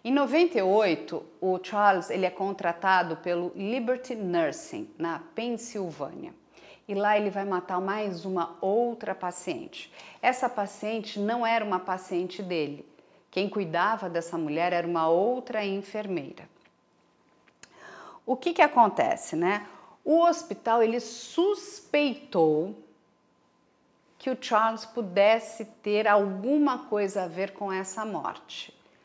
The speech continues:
Mas, com medo, né, de um escândalo, ou mesmo com medo, né, de um processo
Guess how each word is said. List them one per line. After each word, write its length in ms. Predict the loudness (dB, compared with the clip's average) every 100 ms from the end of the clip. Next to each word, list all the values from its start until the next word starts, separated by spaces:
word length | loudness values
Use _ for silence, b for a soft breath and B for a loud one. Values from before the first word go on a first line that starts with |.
| b b -8
Mas, 760 | 2 6 6 2 -4 -12 -16 -20 b b b b b
com 240 | 0 0 2 2
medo, 680 | 2 2 0 -4 -8 -10 -6
né, 180 | -4 -4
de 200 | -4 -2
um 160 | -2 -2
escândalo, 1080 | -4 -8 -8 -2 2 2 2 0 -2 -4 B B B
ou 160 | 0 2
mesmo 540 | 4 2 2 2 -2
com 180 | -2 -4
medo, 480 | -2 0 -2 -2 -2
né, 160 | 0 0
de 160 | 0
um 180 | 0 0
processo 1080 | 0 -4 -4 0 4 6 4 -2 -10 -14